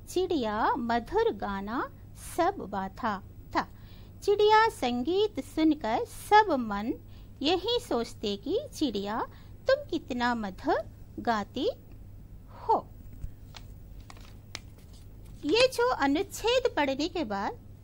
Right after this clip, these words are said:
तुम्हें कितनी हद तक तुम्हें इस अनुच्छेद का अर्थ समझ में आया है,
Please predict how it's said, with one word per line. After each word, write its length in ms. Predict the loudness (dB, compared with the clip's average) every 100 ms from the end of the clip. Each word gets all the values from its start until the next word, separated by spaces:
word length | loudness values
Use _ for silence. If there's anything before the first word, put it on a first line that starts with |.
| -18 -18 -18 -18 -18 0 2
तुम्हें 240 | 4 2 -2 -10 -14 -4 0
कितनी 360 | 2 6 4 4
हद 160 | 2 0
तक 100 | -2
तुम्हें 340 | -2 -2 0 0 -4 -12 -16 -16 -16 -8 4
इस 200 | 4 6
अनुच्छेद 500 | 4 4 2 -2 2
का 120 | 2
अर्थ 260 | 2 0 -4
समझ 360 | -4 -4 -4 -2
में 80 |
आया 260 | -2 -2 -6
है, 220 | -8 -12